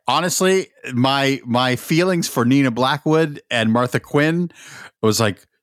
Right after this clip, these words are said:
God, Nina would be really fun, but Martha would be like, we'd be together forever.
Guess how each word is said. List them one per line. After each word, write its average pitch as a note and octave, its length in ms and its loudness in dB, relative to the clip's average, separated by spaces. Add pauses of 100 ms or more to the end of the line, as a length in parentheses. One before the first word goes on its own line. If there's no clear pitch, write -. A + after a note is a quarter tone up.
(260)
God, F#2 260 -2
Nina G#2 240 2
would F2+ 160 -2
be F#2+ 140 0
really F2 240 0
fun, G2+ 360 -2 (200)
but G#2+ 100 0
Martha B2+ 340 0
would G2+ 160 -2
be G2+ 160 0
like, F2+ 320 -4 (200)
we'd C3 120 2
be C3 140 2
together B2 380 0
forever. A2+ 480 0